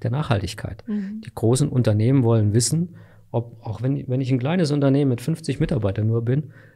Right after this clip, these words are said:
Speaker 1: eigentlich nach der Regulatorik, äh, kein Lieferkettengesetz und keine Transparenz darstellen muss,
Speaker 2: Mhm.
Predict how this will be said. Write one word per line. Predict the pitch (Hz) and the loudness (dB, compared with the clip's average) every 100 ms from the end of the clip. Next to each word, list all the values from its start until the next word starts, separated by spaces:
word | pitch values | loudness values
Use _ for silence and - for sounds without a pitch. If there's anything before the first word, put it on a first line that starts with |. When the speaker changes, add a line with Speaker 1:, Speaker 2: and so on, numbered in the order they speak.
| - | -4
Speaker 1:
eigentlich | 110 143 123 | 2 2 2
nach | 120 | 2
der | 120 117 | 2 0
Regulatorik, | 123 120 117 120 131 127 120 - - - - - - | 2 4 2 2 0 0 -2 -6 -20 -20 -20 -18 -6
äh, | 113 | -4
kein | 107 123 | 2 4
Lieferkettengesetz | 135 131 120 165 - 117 113 120 120 - | 4 2 0 0 2 0 2 0 0 -4
und | 113 | -2
keine | - 117 107 | 2 2 0
Transparenz | 117 110 110 104 104 | -2 -2 -2 -2 -2
darstellen | - 160 - 98 95 | -2 -4 -4 -4 -2
muss, | 110 214 190 | 0 -2 -4
Speaker 2:
Mhm. | 214 | -8